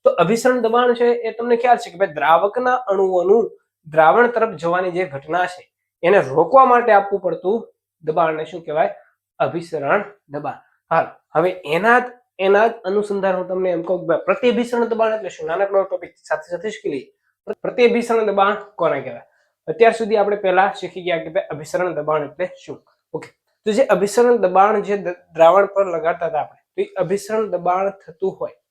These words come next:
એને રોકવા માટે, બરોબર, અથવા તો અભિસરણ દબાણ કરતાં વધારે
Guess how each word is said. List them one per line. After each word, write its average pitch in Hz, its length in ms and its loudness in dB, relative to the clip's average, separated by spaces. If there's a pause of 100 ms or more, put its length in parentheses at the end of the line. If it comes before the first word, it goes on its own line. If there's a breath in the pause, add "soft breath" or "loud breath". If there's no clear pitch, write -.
(120)
એને 208 380 4
રોકવા 190 460 4
માટે, 156 380 -2
બરોબર, 233 340 2 (320 loud breath)
અથવા 185 200 -2
તો 202 100 0
અભિસરણ 202 400 0
દબાણ 190 280 2
કરતાં 196 300 2
વધારે 160 640 0